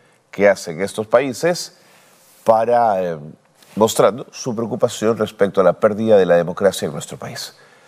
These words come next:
Y a mí me parece no solo válido, sino generoso, además, que lo hagan y que se involucren, y que no se laven las manos diciendo, "Ah, lo que ocurre en el Perú es un asunto",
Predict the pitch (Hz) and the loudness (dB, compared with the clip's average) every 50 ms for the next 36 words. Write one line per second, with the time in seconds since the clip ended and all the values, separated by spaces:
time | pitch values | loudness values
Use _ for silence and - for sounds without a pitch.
0 | _ - - 107 - - 98 98 98 110 139 156 156 165 123 - 117 120 147 143 | _ -20 -20 -20 -10 -2 2 4 4 4 4 2 2 2 2 2 2 2 0 0
1 | - 147 135 - - 107 123 123 - - 147 135 113 131 147 143 117 104 95 92 | 0 0 0 0 -2 -4 -4 0 2 4 4 6 6 6 4 2 0 -4 -4 -4
2 | 92 82 - _ _ _ _ _ _ - - - 113 101 101 98 - - - 98 | -4 -4 -8 _ _ _ _ _ _ -16 -12 -8 -4 -4 -4 -4 -4 -6 -6 -4
3 | 92 82 85 87 104 165 180 - - - 80 71 _ _ - 90 95 92 92 95 | -4 -2 0 2 4 2 2 0 -4 -10 -12 -16 _ _ -6 -4 -4 -2 0 0
4 | 117 120 - - - 92 87 90 98 117 127 123 117 107 101 95 80 - 90 - | 0 0 0 -4 -10 -8 -2 2 4 4 4 4 2 0 -2 -6 -8 -10 -10 -10
5 | - 92 85 71 69 78 80 104 170 208 - - 95 - - _ _ _ _ _ | -8 -10 -10 -10 -8 -2 2 2 2 2 2 -2 -10 -10 -12 _ _ _ _ _
6 | _ _ _ _ _ _ - - 98 82 - 107 104 110 123 143 139 - 135 110 | _ _ _ _ _ _ -10 -8 -6 0 2 2 4 4 4 4 2 2 0 2
7 | 113 123 135 143 143 127 117 104 104 101 117 131 156 156 143 120 104 113 127 117 | 4 4 4 2 0 -2 -2 -2 -2 0 0 0 0 0 -4 -4 -4 -4 -4 -2
8 | 107 98 101 113 135 151 165 160 127 101 - - - - - 120 147 180 185 180 | 2 4 4 6 4 4 2 -2 -6 -8 -10 -14 -14 -8 -6 -4 -2 0 0 0
9 | 156 - - - 92 120 143 - - 165 151 135 113 - - 143 151 151 143 - | -2 -2 -4 -4 -4 -4 -4 -4 -4 0 2 2 2 2 2 -2 -2 0 2 4
10 | 180 180 185 175 | 6 6 6 4